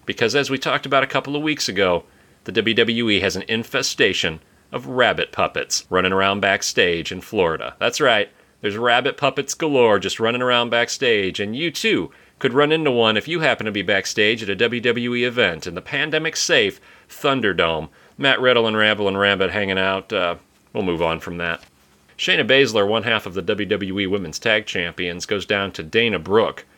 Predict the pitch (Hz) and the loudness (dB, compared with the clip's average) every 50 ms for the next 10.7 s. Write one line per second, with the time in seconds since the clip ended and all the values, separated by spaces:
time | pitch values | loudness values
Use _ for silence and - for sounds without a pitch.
0 | _ _ - 95 104 123 139 143 135 113 104 123 113 110 110 101 110 104 101 98 | _ _ -12 -2 0 2 2 2 2 2 4 4 4 4 2 2 0 0 0 0
1 | 101 104 101 92 - 98 90 87 - 95 92 92 - 98 92 82 92 90 90 87 | 2 2 0 0 0 -4 -6 -4 0 0 0 0 0 -4 -6 -4 -2 -2 0 0
2 | 85 92 92 92 90 87 82 - - - 95 92 90 85 85 87 82 - - _ | 0 -2 -2 -2 -2 -2 -2 -2 0 0 2 2 0 0 0 -2 -2 -4 -6 _
3 | _ _ _ _ - - 139 131 117 - 135 123 113 120 117 120 113 - - - | _ _ _ _ -4 -2 -2 -2 0 -2 -2 0 2 2 2 2 2 -2 -4 -4
4 | - 117 110 98 95 85 78 107 113 131 139 139 131 120 107 107 120 127 131 139 | -2 0 0 0 -2 -2 0 0 0 2 2 2 2 2 2 2 0 0 0 0
5 | 135 120 107 98 92 87 - _ - - - - 107 104 - - 101 92 - - | 0 0 0 -2 -2 -4 -8 _ -12 -8 -2 0 0 0 0 0 -2 -4 0 0
6 | 113 98 87 82 - 113 113 123 151 175 196 196 185 185 - - 170 151 139 - | 2 2 2 2 2 0 0 0 0 -2 -2 -2 -2 -2 -2 -2 -2 -4 -2 -2
7 | 147 131 120 - 135 123 117 120 107 110 107 104 98 92 - 101 98 85 82 78 | -2 -2 0 0 0 0 0 0 0 0 0 0 -2 -2 0 0 0 -2 -4 -6
8 | - - 76 64 58 - - - - - _ - - - 104 90 87 - - 62 | -4 -2 -2 -2 -2 -4 -8 -10 -12 -12 _ -8 -4 0 0 0 0 -2 -2 -2
9 | 65 76 87 90 92 90 85 - 65 76 87 82 71 - 160 170 170 147 143 143 | -2 -2 -2 -2 -4 -6 -6 -6 -6 -6 -4 -4 0 0 2 2 2 2 2 2
10 | 131 - 131 113 - - - 98 85 90 85 82 87 90 | 2 2 0 0 0 0 -2 0 2 2 2 2 0 -2